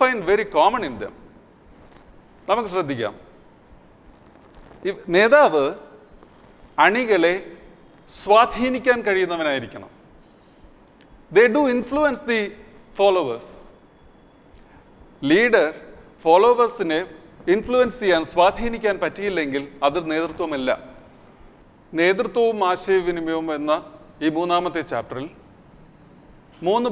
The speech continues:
ഭാഗങ്ങളുണ്ട്. ഒന്ന് നേതൃത്വം, രണ്ട് ആശയവിനി-, വിനിമയം, മൂന്ന് public relations. Leadership, communication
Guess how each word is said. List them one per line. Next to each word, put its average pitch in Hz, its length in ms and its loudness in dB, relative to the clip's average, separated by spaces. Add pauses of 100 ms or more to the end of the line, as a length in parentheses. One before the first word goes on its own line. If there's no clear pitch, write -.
(120)
ഭാഗങ്ങളുണ്ട്. 151 640 -2 (1200)
ഒന്ന് 139 140 0 (100)
നേതൃത്വം, 165 480 0 (880)
രണ്ട് 135 180 0 (120)
ആശയവിനി-, 160 580 -2 (140)
വിനിമയം, 147 340 -4 (480)
മൂന്ന് 151 240 -4
public 156 340 -2
relations. 104 480 -14 (400)
Leadership, 156 480 -2 (260)
communication 151 640 -6